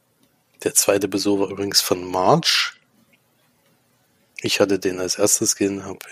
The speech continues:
den euch empfohlen. Wir habt den beide noch geguckt, aber der zweite Besuch war tatsächlich March gewesen. Und dann gab's tatsächlich noch einen dritten später. <laughs> Ja.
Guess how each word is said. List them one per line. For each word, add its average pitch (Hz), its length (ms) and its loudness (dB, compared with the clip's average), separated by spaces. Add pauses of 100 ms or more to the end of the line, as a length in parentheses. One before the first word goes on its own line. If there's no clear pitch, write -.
den 95 380 -8
euch 110 220 4
empfohlen. 110 340 2
Wir 104 80 2
habt - 160 0
den 101 120 2
beide 131 320 6
noch 135 140 4
geguckt, - 420 2
aber 98 180 2
der 92 120 0
zweite 98 320 4
Besuch 95 420 -4
war 92 100 -12
tatsächlich - 600 -6 (1000)
March 92 340 -6
gewesen. 98 420 -2
Und 92 220 -6
dann 95 100 -4
gab's 98 240 -2
tatsächlich - 540 -4
noch 95 100 -8
einen 101 100 -8
dritten 104 500 0
später. - 380 -2 (320)
<laughs> 139 80 -2 (3000)
Ja. 117 200 0